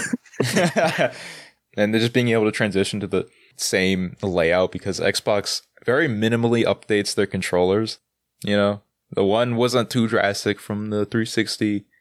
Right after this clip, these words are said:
Speaker 2: although I'd say it had probably had one of the biggest jumps.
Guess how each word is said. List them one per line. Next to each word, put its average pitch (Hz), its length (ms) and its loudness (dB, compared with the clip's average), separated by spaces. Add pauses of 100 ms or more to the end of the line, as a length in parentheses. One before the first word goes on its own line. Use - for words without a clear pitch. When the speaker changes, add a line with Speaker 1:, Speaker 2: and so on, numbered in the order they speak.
(160)
Speaker 2:
although 98 260 2
I'd 98 140 2
say 113 180 0
it 104 60 0
had 104 200 -4
probably 101 260 0
had 101 220 -6
one 98 160 0
of 98 40 0
the 92 80 0
biggest 95 340 -4
jumps. 87 480 -2